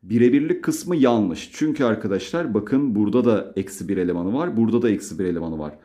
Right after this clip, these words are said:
Siz buraya eksi iki koyduğunuzda da eksi bir geliyor, buraya sıfır koyduğunuzda da eksi bir geliyor. İki eleman aynı yere gitti, birebir olmadı. Örten midir? Evet.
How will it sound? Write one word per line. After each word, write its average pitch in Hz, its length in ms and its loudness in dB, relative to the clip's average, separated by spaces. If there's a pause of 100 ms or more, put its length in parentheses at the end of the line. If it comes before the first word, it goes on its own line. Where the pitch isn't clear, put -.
(240)
Siz 98 400 -4
buraya 117 500 4
eksi 110 340 -2
iki 113 180 -4
koyduğunuzda 113 760 2
da 120 80 2
eksi - 340 -6
bir 92 120 -2
geliyor, 107 420 -4
buraya 117 200 2
sıfır - 360 -6
koyduğunuzda 131 600 2
da 127 60 2
eksi 101 280 -4
bir 101 80 -4
geliyor. 85 400 -4 (420)
İki 127 220 0
eleman 131 260 4
aynı 135 300 4
yere 113 220 4
gitti, 107 360 -4
birebir 107 300 2
olmadı. 117 500 2 (400)
Örten 127 460 2
midir? 180 320 2
Evet. 143 420 2